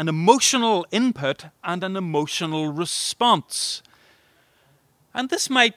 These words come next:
robot might act just like a human, and we might think that, therefore,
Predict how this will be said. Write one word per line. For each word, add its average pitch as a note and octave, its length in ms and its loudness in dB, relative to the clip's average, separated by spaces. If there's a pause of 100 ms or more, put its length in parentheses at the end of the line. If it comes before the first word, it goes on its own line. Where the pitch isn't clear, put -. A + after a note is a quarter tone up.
(180)
robot F3 460 4
might F3 160 2
act E3+ 260 4
just - 240 -4
like D#3 160 2
a C#3+ 60 -8
human, F#3 460 -2
and G#3 120 -6
we A#3 140 -4
might B3 300 -2
think E3+ 320 0
that, F3+ 320 -4
therefore, C#3 720 -2